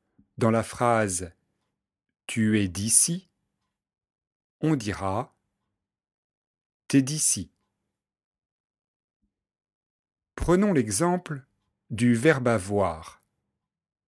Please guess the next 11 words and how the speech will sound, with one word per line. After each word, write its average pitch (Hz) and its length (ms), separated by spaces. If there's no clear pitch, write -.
Au 127 100
présent, 160 600
avoir 123 680
se - 180
conjugue 127 720
ainsi. 117 480
J'ai, 104 440
tu 101 260
as, 123 300
Il 98 140
a, 131 260